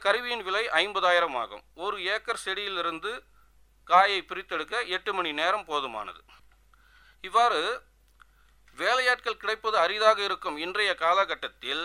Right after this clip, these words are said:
விவசாயம் செய்வது மிகவும் சவாலாக ஒன்று. பல்வேறு தடைகளையும் சமாளித்து லாபகரமாக விவசாயம் செய்ய தேவையான கருவிகளை பற்றி ஓர் உரையை இப்போது அளித்தேன். இந்த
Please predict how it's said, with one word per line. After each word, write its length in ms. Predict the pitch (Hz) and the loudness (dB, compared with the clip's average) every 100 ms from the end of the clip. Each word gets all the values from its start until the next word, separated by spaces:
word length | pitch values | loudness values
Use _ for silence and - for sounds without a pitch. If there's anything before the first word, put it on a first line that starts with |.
| 170 131 | -8 -8
விவசாயம் 520 | 160 226 233 226 208 - | -2 0 2 0 0 -6
செய்வது 280 | 180 175 196 | -6 -6 -6
மிகவும் 460 | 156 165 202 214 226 _ _ _ - | -6 -4 -2 -4 -8 _ _ _ -2
சவாலாக 600 | 160 175 196 190 185 196 156 | 2 6 6 6 4 2 0
ஒன்று. 240 | 151 147 123 _ _ - _ | -4 -4 -10 _ _ -20 _
பல்வேறு 440 | - 170 247 269 240 - | -2 -2 0 -4 -4 0
தடைகளையும் 520 | 190 254 254 240 202 - | 2 2 0 -6 -8 -4
சமாளித்து 580 | 175 190 208 180 - 175 160 | -2 2 2 0 -8 -6 6
லாபகரமாக 720 | 156 202 220 202 190 196 202 196 | 6 8 4 2 2 4 4 2
விவசாயம் 500 | 175 185 202 190 180 151 | 0 0 2 2 0 -4
செய்ய 200 | 165 160 180 196 - _ _ _ _ _ _ _ | -4 -2 0 -2 -2 _ _ _ _ _ _ _
தேவையான 480 | - 185 196 185 175 151 | 4 4 6 2 2 2
கருவிகளை 500 | 165 185 202 185 165 | 2 2 2 -2 -4
பற்றி 400 | - 151 - 214 208 - 160 | -2 -4 -4 -8 -8 -12 -2
ஓர் 120 | 180 165 | -2 2
உரையை 260 | 170 185 196 160 | 0 0 -2 -6
இப்போது 260 | 151 165 160 | -6 -2 0
அளித்தேன். 380 | 135 139 123 104 _ - | 0 -4 -8 -12 _ -8
இந்த 120 | 196 | -4